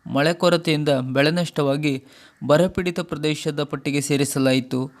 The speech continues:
ರಾಜ್ಯದ ಎಸ್ ಡಿ ಆರ್ ಎಫ್ನ ಮಾರ್ಗಸೂಚಿಯಂತೆ ಈ ಜಿಲ್ಲೆಯ ಒಟ್ಟು ಹದಿಮೂರು ಸಾವಿರದ ಒಂಬೈನೂರ ಮೂವತ್ತೇಳು ಹೆಕ್ಟೇರ್ ಭೂ ಪ್ರದೇಶದ ಭತ್ತದ ಬೆಳೆ ಹಾನಿ ಅಂದಾಜಿಸಿ ಹನ್ನೊಂದು ಪಾಯಿಂಟ್ ತೊಂಬತ್ತೈದು ಕೋಟಿ ರೂಪಾಯಿ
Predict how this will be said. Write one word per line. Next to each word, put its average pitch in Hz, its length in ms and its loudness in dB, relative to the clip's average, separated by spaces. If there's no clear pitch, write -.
ರಾಜ್ಯದ 160 600 2
ಎಸ್ 147 160 -6
ಡಿ 180 160 -4
ಆರ್ 185 100 -2
ಎಫ್ನ 170 300 -6
ಮಾರ್ಗಸೂಚಿಯಂತೆ 151 1040 0
ಈ 165 120 -2
ಜಿಲ್ಲೆಯ 170 400 0
ಒಟ್ಟು 156 480 2
ಹದಿಮೂರು 185 400 0
ಸಾವಿರದ 151 600 2
ಒಂಬೈನೂರ 175 400 -2
ಮೂವತ್ತೇಳು 180 500 0
ಹೆಕ್ಟೇರ್ 160 360 0
ಭೂ 156 180 2
ಪ್ರದೇಶದ 147 760 0
ಭತ್ತದ 175 340 0
ಬೆಳೆ 165 240 2
ಹಾನಿ 156 300 0
ಅಂದಾಜಿಸಿ 139 760 -2
ಹನ್ನೊಂದು 170 360 -2
ಪಾಯಿಂಟ್ 185 280 0
ತೊಂಬತ್ತೈದು 165 480 2
ಕೋಟಿ 156 260 0
ರೂಪಾಯಿ 139 420 0